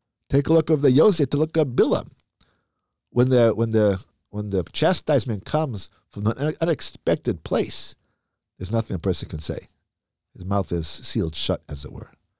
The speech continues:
We want to make sure, heaven forbid, that shouldn't happen to us on the final day of reckoning also, for that matter.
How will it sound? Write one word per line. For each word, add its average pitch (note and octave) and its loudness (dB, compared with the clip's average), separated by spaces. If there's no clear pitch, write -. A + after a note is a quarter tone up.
We F#2+ 0
want A2+ 6
to G#2+ 2
make G2 2
sure, - 0
heaven F#2+ 0
forbid, F#2+ -6
that F#2+ -2
shouldn't F2+ -2
happen E2+ -6
to F2+ -2
us F#2 -4
on F2 -12
the D#2+ -10
final F2 -4
day E2+ -4
of D#2+ -4
reckoning D#2 -6
also, D#2 -8
for - -16
that - -10
matter. - -16